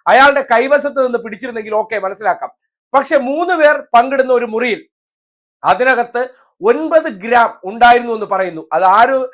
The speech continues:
കൈവശം വെച്ചിരുന്നാലും തെറ്റ് തന്നെയാണ്, അവര് ശിക്ഷിക്കപ്പെടേണ്ടതാണ്. പക്ഷേ അത് ആ മുറിക്കകത്തുണ്ടായിരുന്നു. ആ മുറിയിലുള്ള ഒരാളെന്നുള്ള നിലയ്ക്ക് ഒരാളെ അറസ്റ്റ് ചെയ്യുമ്പോൾ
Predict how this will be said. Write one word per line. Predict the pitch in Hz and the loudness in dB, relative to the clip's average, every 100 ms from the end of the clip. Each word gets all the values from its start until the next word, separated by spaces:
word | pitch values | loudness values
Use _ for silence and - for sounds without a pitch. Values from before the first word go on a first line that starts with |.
| - - | -14 -4
കൈവശം | 214 247 254 269 | -2 0 -2 -4
വെച്ചിരുന്നാലും | 240 240 233 226 220 | -6 -6 0 0 0
തെറ്റ് | 214 - 233 | -8 -8 -6
തന്നെയാണ്, | 208 196 185 - _ _ - | -4 -2 -2 -4 _ _ 0
അവര് | 233 269 269 | 4 4 0
ശിക്ഷിക്കപ്പെടേണ്ടതാണ്. | 254 254 226 214 202 165 147 139 - _ _ - | -6 -10 -6 -4 -6 -6 -8 -10 -16 _ _ 0
പക്ഷേ | 294 - 285 285 - | 0 2 0 0 -2
അത് | 190 262 311 311 - _ 175 | 0 2 2 2 -4 _ 0
ആ | 240 | 2
മുറിക്കകത്തുണ്ടായിരുന്നു. | 285 247 254 285 302 302 247 240 254 208 208 240 _ - | 4 0 -2 2 2 2 0 2 2 2 -6 -14 _ -2
ആ | 214 311 | 2 2
മുറിയിലുള്ള | 262 262 320 330 294 | 2 -2 -2 0 2
ഒരാളെന്നുള്ള | 269 233 277 269 254 | 4 4 4 2 0
നിലയ്ക്ക് | 233 233 240 233 190 | -2 -6 -6 -6 -2
ഒരാളെ | 214 240 233 | 4 6 6
അറസ്റ്റ് | 214 240 - | 4 0 -6
ചെയ്യുമ്പോൾ | 262 175 147 | -10 -10 -14